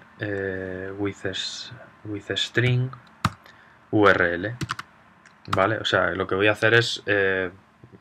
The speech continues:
crearme un objeto de, de, de tipo U R L. Si,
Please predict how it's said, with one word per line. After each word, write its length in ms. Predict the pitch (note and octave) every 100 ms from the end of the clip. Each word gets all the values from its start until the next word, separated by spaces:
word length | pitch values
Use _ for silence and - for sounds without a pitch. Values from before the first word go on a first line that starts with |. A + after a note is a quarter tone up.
| - G2+
crearme 220 | G2+ G#2+
un 60 | A2
objeto 420 | - A2+ A2+ A#2
de, 280 | G2+ F#2+ F#2
de, 180 | F#2
de 200 | F2+ F#2+
tipo 300 | F#2 G#2 A2+
U 180 | G#2 F#2+
R 240 | F2 F2 E2+
L. 180 | G2+
Si, 400 | G#2 G2+ F#2+ F#2+